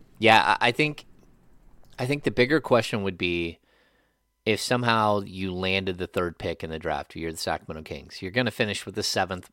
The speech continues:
uh, worst record in the N B A. You're gonna finish with the seventh highest lo-,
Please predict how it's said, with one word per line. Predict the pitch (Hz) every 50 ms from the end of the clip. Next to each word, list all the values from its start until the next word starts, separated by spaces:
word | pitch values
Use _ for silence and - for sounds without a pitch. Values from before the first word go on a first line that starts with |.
| _ -
uh, | 90 85 82 82 82 80 80 80 80 - - _ _ _ _ _ _ _ _
worst | - 98 92 85 82 85 82 80 82 - - -
record | 87 85 80 - - 80 78 76 -
in | - 90 78
the | 78 76
N | 76 78
B | - 76 76
A. | 73 71
You're | 73 76 78
gonna | 85 85 80
finish | - - 90 80 - -
with | 82 90
the | 110
seventh | - - - 98 87 87 78
highest | - - 90 90 85 85 - -
lo-, | 92 85 80 80 80 85